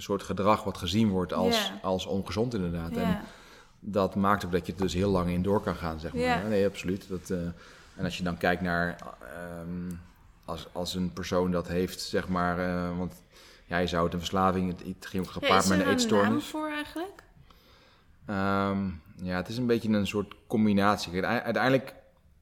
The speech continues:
Speaker 1: ik in-, identificeer het gewoon graag als een, uiteindelijk is het gewoon een verslaving. En
Speaker 2: Ja.
Speaker 1: dat is de paraplu-naam. En daaronder
Speaker 2: Mhm.
Speaker 1: vallen manieren waarop je die tot uiting kan laten komen, zeg maar.
Speaker 2: Mhm.
Speaker 1: Dat kan met eten, dat kan met middelen, dat kan met ander gedrag dus inderdaad, wat dus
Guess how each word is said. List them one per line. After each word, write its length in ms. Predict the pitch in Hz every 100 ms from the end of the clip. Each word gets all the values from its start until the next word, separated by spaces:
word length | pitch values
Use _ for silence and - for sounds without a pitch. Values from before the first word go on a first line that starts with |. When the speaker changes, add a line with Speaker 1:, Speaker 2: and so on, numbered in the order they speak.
| - - - - -
Speaker 1:
ik 400 | 95 98 - -
in-, 280 | 101 101 90
identificeer 480 | - 101 92 90 101
het 100 | 95
gewoon 200 | - 92
graag 380 | 85 90 92 87
als 260 | 85 90 87
een, 300 | 85 85 85 - - _ _ _
uiteindelijk 460 | - 87 87 92 87
is 60 | 85
het 100 | -
gewoon 140 | 87
een 60 | 82
verslaving. 520 | 85 90 82 82 78
En 100 | 71
Speaker 2:
Ja. 160 | - 98
Speaker 1:
dat 200 | 90 87
is 140 | 90
de 140 | - 87
paraplu-naam. 720 | - 90 87 107 107 101 104
En 120 | 82
daaronder 380 | 90 87 - 104
Speaker 2:
Mhm. 80 | 95
Speaker 1:
vallen 360 | 98 95 92 87 - - - _
manieren 560 | 95 95 98 107 104
waarop 280 | 98 98 98
je 60 | 95
die 280 | 95 92 80 -
tot 160 | 104 85
uiting 280 | 90 95
kan 120 | 92 85
laten 240 | 82 87
komen, 300 | - 82 85
zeg 120 | 82
maar. 80 | -
Speaker 2:
Mhm. 100 | 78
Speaker 1:
Dat 160 | 82 -
kan 140 | 95
met 100 | 95
eten, 300 | - 87 85
dat 80 | 87
kan 100 | 87
met 100 | 87
middelen, 340 | 90 90 87
dat 80 | 85
kan 160 | 87 85
met 120 | 87
ander 240 | - 90
gedrag 420 | 85 82 85 87 -
dus 160 | 82
inderdaad, 480 | 85 82 85 85 82
wat 180 | 82 80
dus 460 | 85 - - -